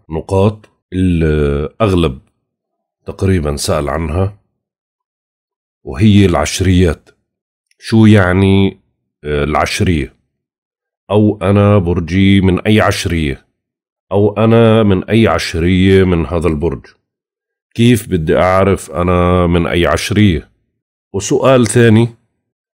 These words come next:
إنه أنت ليش ما بتحكي في توقعاتك اليومية عن العشريات وتأثيرات العشريات أو تأثيرات الأبراج اليومية على العشريات؟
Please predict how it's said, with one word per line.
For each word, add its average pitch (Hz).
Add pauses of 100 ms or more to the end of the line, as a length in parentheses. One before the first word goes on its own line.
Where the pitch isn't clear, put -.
(140)
إنه 131
أنت 143
ليش 107
ما 107
بتحكي 101
في 98
توقعاتك 92
اليومية 82
عن 87
العشريات 101 (1040)
وتأثيرات 87
العشريات 101 (960)
أو 123
تأثيرات 92
الأبراج 82
اليومية 76
على 90
العشريات؟ 101